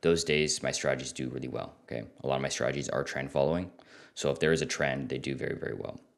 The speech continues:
So if we look at first of June, you know, this is June first, this is June thirtieth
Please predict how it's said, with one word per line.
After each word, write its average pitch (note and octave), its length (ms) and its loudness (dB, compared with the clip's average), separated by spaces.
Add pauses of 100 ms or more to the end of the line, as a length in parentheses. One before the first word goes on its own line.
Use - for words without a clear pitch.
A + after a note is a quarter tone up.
So C2+ 400 -4 (2500)
if - 180 -4
we F#2 80 4
look F#2+ 220 8
at F2+ 260 10 (220)
first A#2 400 10
of F2 80 4
June, F2 440 6 (720)
you D#2+ 80 -4
know, C#2+ 340 0 (1400)
this E2+ 140 -2
is E2 60 -2
June E2 180 2
first, G#2 460 6 (760)
this - 180 -6
is D2 120 -4
June D2 200 0
thirtieth E2 520 4